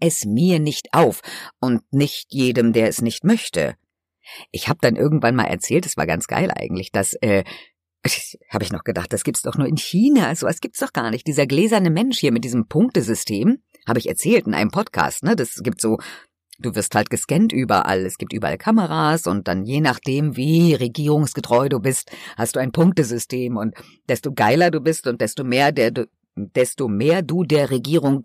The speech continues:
tiefer in den Hintern reinkriegst, äh, desto besser ist dein Pointscore und desto geiler ist dein Leben. Ich habe immer nur gedacht, die Chinesen sind so bescheuert und lassen sich das gefallen, aber hey, you know what?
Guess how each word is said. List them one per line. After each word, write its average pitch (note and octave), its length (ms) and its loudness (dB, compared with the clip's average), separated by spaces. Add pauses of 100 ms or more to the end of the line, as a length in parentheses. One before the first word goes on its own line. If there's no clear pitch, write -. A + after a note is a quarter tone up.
(120)
tiefer F#3 500 2
in F3+ 180 4
den A#2+ 160 2
Hintern B2 380 2
reinkriegst, F3 720 0 (420)
äh, C3 100 -4
desto B2 340 -2
besser A#2 360 -2
ist - 280 -8
dein G2 420 -2
Pointscore G#3+ 840 2
und C#3+ 240 -4
desto A2+ 260 -2
geiler G2 340 0
ist F#2 160 -4
dein A2+ 120 0
Leben. G2 400 0 (1080)
Ich G#2+ 140 -6
habe G#2 120 2
immer A#2+ 140 4
nur A2+ 100 2
gedacht, G#2+ 400 0 (140)
die G2+ 300 -4
Chinesen A#2 480 0
sind F2+ 180 -4
so F#2 100 -2
bescheuert F#2 480 -2
und F#2+ 100 -6
lassen F#2+ 240 -4
sich G2 160 -10
das A2 140 -14
gefallen, A2 400 -6
aber - 320 -4
hey, A4 420 4 (140)
you E3+ 220 -4
know F#4 200 2
what? G#4 160 0